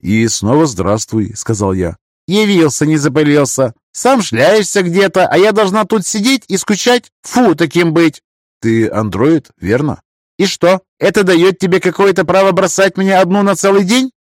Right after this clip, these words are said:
Выходной день, между прочим. Нет, я понимаю, когда ты говоришь, что пошел на работу.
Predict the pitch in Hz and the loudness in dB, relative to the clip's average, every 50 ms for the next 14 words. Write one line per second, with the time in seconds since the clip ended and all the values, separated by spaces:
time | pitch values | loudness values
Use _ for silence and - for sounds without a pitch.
0 | _ _ - 131 156 202 185 - 262 226 185 170 165 160 165 151 143 135 170 170 | _ _ -4 -2 0 0 0 0 0 0 2 2 2 2 2 2 2 2 2 2
1 | 156 147 156 160 160 151 175 170 156 160 170 165 139 - 156 156 143 139 _ _ | 2 2 0 -2 -2 0 -2 -2 0 2 0 0 0 -2 -4 -4 -6 -8 _ _
2 | _ - 208 233 208 143 - 117 147 165 156 202 226 269 285 302 262 180 143 117 | _ -4 -2 -2 -2 -2 0 0 0 0 0 0 0 0 0 2 0 0 -2 -2
3 | 147 147 160 185 170 156 165 160 170 165 175 214 254 240 - - - 170 160 156 | 0 0 0 0 0 0 0 0 2 2 2 2 0 -2 -2 -4 -4 -4 -2 -2
4 | - - 226 254 240 226 226 214 170 120 120 135 139 - - 135 123 | -2 0 0 0 2 2 2 2 2 2 2 2 0 0 -2 -2 -4